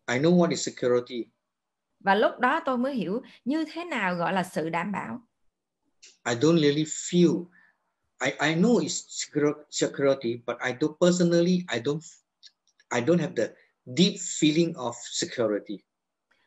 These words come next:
Speaker 2: Thực ra là tôi biết là có cái chuyện là đảm bảo, nhưng mà trước đó tôi không có cái cảm giác sâu sắc về cái chuyện là đảm bảo nó có nghĩa là gì.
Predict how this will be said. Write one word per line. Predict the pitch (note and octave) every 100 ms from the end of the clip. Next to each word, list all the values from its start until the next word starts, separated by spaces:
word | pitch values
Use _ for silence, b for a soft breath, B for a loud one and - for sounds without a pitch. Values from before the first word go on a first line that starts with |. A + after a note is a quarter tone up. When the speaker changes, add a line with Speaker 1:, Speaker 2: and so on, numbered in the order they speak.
| _
Speaker 2:
Thực | A#3+ B3
ra | B3+ D4+ D4+ D#4 E4
là | A3+ F#3
tôi | B3+
biết | C4 E4+ D5+
là | - F#3
có | -
cái | C4 F4
chuyện | - D3 E3 F#3
là | E3+
đảm | E3+ F3 C#4+
bảo, | - E3 D4+
nhưng | F4 F4
mà | B3+ F#3 B B B
trước | F4+ F#4
đó | F4 F#4
tôi | D#4+
không | - D4+
có | E4
cái | F#4+ G4
cảm | G3 - D4
giác | D#4 E4+ - -
sâu | - C#4 C#4
sắc | C4+ F4 - -
về | F#3+
cái | A3+ A#3
chuyện | D#3 D#3+
là | G3 D#3+
đảm | E3+ G3+
bảo | G#3 D#3
nó | D4 E4
có |
nghĩa | F4 A3+ B3
là |
gì. | E3 E3 E3